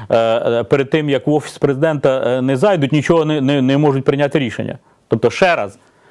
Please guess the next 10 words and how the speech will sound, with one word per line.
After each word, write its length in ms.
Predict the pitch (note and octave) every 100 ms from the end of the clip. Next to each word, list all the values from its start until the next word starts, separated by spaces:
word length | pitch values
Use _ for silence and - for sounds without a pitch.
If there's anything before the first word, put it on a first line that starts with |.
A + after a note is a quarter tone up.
| _
сильний 580 | - - A3+ A3+ G#3 F#3
уряд, 360 | F#3 F#3 F#3
який 280 | D#3+ - E3
здатний 580 | C#3 A#2 F#3+ E3 C3+ A#2
приймати 540 | A2 C3+ D3 C#3 A3
швидкі, 580 | - F3+ F3+ - D3 G2+ - _ _ _ _
професійні, 720 | - A2+ D#3+ - B2+ A2+ C3
патріотичні, 640 | C#3+ C3 C3+ C3+ F3 D#3+
непопулярні 1000 | C3 E3 A#3+ A#3 E3+ F3 D#3+ D#3+ D3 D3+
рішення, 500 | C#3 C3 - F#3 A3+